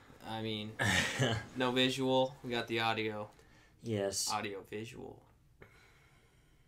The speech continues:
Speaker 2: Just audio.
Speaker 1: Yeah, it's
Speaker 2: No
Speaker 1: okay.
Speaker 2: visual. Why is my voice so much quieter than yours?
Speaker 1: It's kinda aiming at me, I guess.
Speaker 2: It kinda is.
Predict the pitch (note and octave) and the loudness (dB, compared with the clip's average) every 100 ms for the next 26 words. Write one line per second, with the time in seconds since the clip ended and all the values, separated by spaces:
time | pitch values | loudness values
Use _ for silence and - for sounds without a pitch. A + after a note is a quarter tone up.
0 | _ - - _ _ _ _ _ _ _ | _ -16 -16 _ _ _ _ _ _ _
1 | _ _ - - C#2+ - A1+ - - - | _ _ -20 -20 -18 -16 -16 -16 -18 -20
2 | - - _ _ _ _ _ _ _ _ | -20 -20 _ _ _ _ _ _ _ _
3 | - - G1+ - A2 G2+ - - - - | -20 -18 -18 -14 -10 -10 -10 -14 -16 -18
4 | - - - _ _ _ - - _ _ | -20 -20 -20 _ _ _ -20 -20 _ _
5 | _ _ _ - A2+ A2 G2+ G#2+ G#2+ G#2+ | _ _ _ -6 -6 -6 -6 -8 -8 -10
6 | G#2+ - G#2+ G2+ - G#2+ G#2+ G#2 G2+ G2+ | -12 -12 -12 -14 -14 -10 -8 -8 -10 -8
7 | A2 A2+ A#2 - - - - - - - | -6 -6 -6 -10 -18 -20 -18 -16 -18 -14
8 | C#3+ E3+ - E2+ F2 C2 - F#2 G#2 B1 | -10 -8 -10 -12 -16 -18 -16 -14 -14 -14
9 | - - F2 - G2+ - G#2+ A2+ G#2+ G#2 | -18 -18 -14 -12 -12 -6 -4 -2 -2 -2
10 | A2+ A2 G#2+ A2 A2 | -2 0 -2 -4 -6